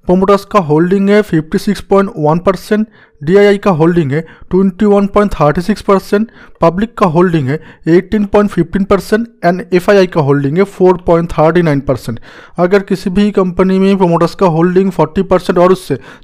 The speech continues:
ज़्यादा होता है तो हम लोग उसको अच्छा मानते हैं, और यहाँ पे फ़ोर्टी परसेंट से ज़्यादा ही है। और एक चीज़ देखिए, ये जो आपका फिफ्टी सिक्स पॉइंट वन परसेंट प्रोमोटर्स का होल्डिंग है, इसमें आपका कुछ भी शेयर प्लेज नहीं है। प्लेजिंग शेयर का जो परसेंट है वो बिल्कुल ज़ीरो है, जो कि फंडामेंटली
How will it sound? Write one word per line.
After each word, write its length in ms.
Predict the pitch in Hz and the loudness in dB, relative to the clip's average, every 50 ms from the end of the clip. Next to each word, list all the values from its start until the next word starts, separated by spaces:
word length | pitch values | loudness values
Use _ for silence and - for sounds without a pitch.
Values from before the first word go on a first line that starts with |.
| - | -2
ज़्यादा 260 | - 151 151 147 185 | 0 0 2 2 2
होता 240 | 180 165 185 180 196 | 0 0 0 2 2
है 100 | 190 190 | 2 2
तो 120 | 185 - 185 | 2 0 0
हम 240 | 165 156 156 165 | 0 0 -2 0
लोग 140 | 175 185 196 | 0 0 0
उसको 260 | - 185 175 - 185 | -2 -8 -8 -2 0
अच्छा 280 | 156 135 - - - 196 | 0 0 0 0 -2 0
मानते 360 | 196 196 196 196 190 175 - | 2 2 0 0 0 0 0
हैं, 120 | 202 214 - - - - - - - | 0 0 0 -4 -14 -20 -12 -4 0
और 140 | 160 165 | 2 2
यहाँ 120 | 170 165 165 | 4 4 4
पे 100 | 165 190 | 2 2
फ़ोर्टी 300 | 185 - 165 151 - - 165 | 0 0 -2 -4 -2 -4 -2
परसेंट 340 | - 185 156 - 180 165 | -2 -2 -2 -2 -4 -2
से 120 | - 247 226 | 0 -2 -2
ज़्यादा 240 | 165 131 135 131 139 | 0 2 2 2 2
ही 120 | 135 139 | 2 2
है। 220 | 143 143 170 151 120 - - - - _ - | 2 2 0 0 0 -4 -16 -20 -16 _ 0
और 140 | 165 175 202 | 2 2 2
एक 80 | 220 | 2
चीज़ 160 | - 214 202 | -2 -4 -4
देखिए, 200 | 180 160 - 175 | -4 -2 0 2
ये 80 | 165 175 | 0 2
जो 120 | 170 214 | 2 0
आपका 220 | 208 196 - - 208 | 0 0 0 -2 -2
फिफ्टी 360 | - - 180 175 175 - - | -2 0 -2 -2 -2 -2 -4
सिक्स 240 | 190 - - 208 - - | -4 -2 -2 -4 -4 -4
पॉइंट 280 | - - 208 208 202 - | -2 0 0 0 0 -2
वन 220 | 175 165 170 180 196 - | 0 2 2 2 2 2
परसेंट 280 | - 208 190 - 226 196 | 0 0 2 2 -2 0
प्रोमोटर्स 340 | 196 175 170 165 180 175 - | 0 0 2 2 0 -2 -2
का 120 | - - 196 | -2 -2 -2
होल्डिंग 420 | 147 147 156 185 196 196 180 143 | 0 2 0 2 2 0 0 0
है, 100 | 160 170 - - - - - - - | -2 -6 -6 -12 -20 -20 -20 -10 -4
इसमें 400 | - 202 202 - - 214 214 220 214 | -4 -4 -4 -2 0 2 2 4 2
आपका 320 | 202 190 - - 214 208 | 2 0 0 0 -2 -2
कुछ 220 | 202 - 180 143 151 | 0 -2 -6 -6 -6
भी 180 | 147 175 202 | -4 -2 -2
शेयर 260 | 185 - - 180 185 196 | -2 0 0 2 2 2
प्लेज 260 | 190 - 185 175 170 | 0 0 0 2 2
नहीं 180 | 185 190 190 196 | 2 2 2 2
है। 100 | 208 208 - - - - - - | 2 0 -4 -14 -20 -18 -8 -2
प्लेजिंग 300 | - 185 180 214 220 220 | -2 0 0 0 0 0
शेयर 180 | - 202 180 | 2 2 0
का 100 | 175 180 170 | 2 0 0
जो 100 | 160 165 | 0 0
परसेंट 420 | 156 - 165 160 - - 208 202 208 | 0 0 -2 -2 0 0 0 0 0
है 160 | 196 220 226 | 0 0 0
वो 120 | 185 185 165 | 0 0 0
बिल्कुल 280 | 180 190 - - 202 170 | -2 -2 -2 -2 -4 -4
ज़ीरो 280 | 147 - 202 202 202 160 | -2 -2 0 2 2 2
है, 120 | 143 135 | 2 0
जो 140 | 127 151 156 | 0 -4 -6
कि 120 | 151 - 180 | -4 -4 -4
फंडामेंटली 800 | - - 151 147 151 180 175 175 165 151 139 165 165 196 226 | -2 -2 -2 0 0 0 0 0 -2 -4 -2 -2 0 0 0